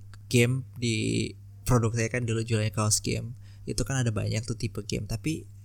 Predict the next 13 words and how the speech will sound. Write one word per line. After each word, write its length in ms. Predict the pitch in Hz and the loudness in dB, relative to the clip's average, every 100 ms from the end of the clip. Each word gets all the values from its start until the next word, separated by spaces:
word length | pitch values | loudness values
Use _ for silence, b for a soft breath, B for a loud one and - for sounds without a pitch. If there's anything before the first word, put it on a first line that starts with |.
| - | 0
game 320 | 123 117 113 | 6 6 4
mana 320 | 120 135 139 | -2 -4 -6
yang 320 | 139 117 110 - | -2 -2 -2 -4
kira-kira 560 | - 113 101 117 123 147 - B - - | 0 0 -2 -4 -4 -8 -12 B -18 -2
pemainnya 880 | 117 110 107 110 107 107 123 131 101 | 0 2 0 -2 -2 0 0 -4 -4
atau 320 | 117 - - - | -2 -2 -4 -4
orang 240 | 113 113 | -2 2
yang 40 | - | 2
suka 280 | 117 113 | 2 -2
game 240 | 113 117 - | -4 -6 -6
tersebut 480 | - 127 107 151 - - - | -4 -4 -4 -8 -10 -14 -8
paling 240 | 120 120 | -4 0
banyak 320 | 113 113 131 | 0 0 -2